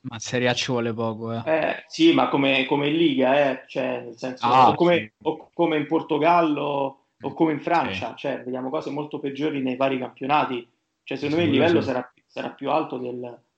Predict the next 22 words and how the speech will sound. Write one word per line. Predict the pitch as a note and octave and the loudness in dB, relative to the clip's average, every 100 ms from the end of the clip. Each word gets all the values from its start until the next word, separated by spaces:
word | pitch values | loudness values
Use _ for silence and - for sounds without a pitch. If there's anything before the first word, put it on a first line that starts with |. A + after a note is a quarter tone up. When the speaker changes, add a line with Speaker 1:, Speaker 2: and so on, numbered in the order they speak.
| _ | _
Speaker 2:
Di, | _ C3+ C#3 E3 | _ -8 -6 -6
di, | D3 - - _ _ | -8 -10 -14 _ _
magari | - C3 D3 C#3 C3+ | -12 2 4 4 2
di, | C3 C3 B2 A#2+ A#2+ _ _ _ | 2 0 -2 -8 -12 _ _ _
di | C3+ | -2
una | C#3 C#3 C3+ B2+ | 2 2 2 0
se-, | C3+ C3 | -4 -4
seconda | D#3+ D3 C#3+ C#3 | -6 -4 -4 -4
metà | C3 C3 C3+ | -4 -2 -2
del, | B2+ B2+ B2 B2 A#2+ A#2 | -2 -4 -6 -8 -10 -10
de-, | B2+ B2 A#2+ - _ _ | -10 -10 -12 -16 _ _
della | C3+ C3 | 0 0
classifica | C3 C3 D3 C#3 C3 | 0 -2 -4 -2 0
della | B2+ B2 | 0 -2
Serie | C3 B2+ C#3 | -4 -2 0
A. | C#3 - _ _ _ _ _ _ _ _ _ _ - | 0 -4 _ _ _ _ _ _ _ _ _ _ -8
Cioè, | C#3 | -4
Speaker 1:
Mm. | B2+ | -2
Speaker 2:
anzi, | C3+ C3+ C#3 | -4 -4 -2
no-, | C#3 D3+ | -2 -2
non | D3+ | 0
ho | D#3 | 2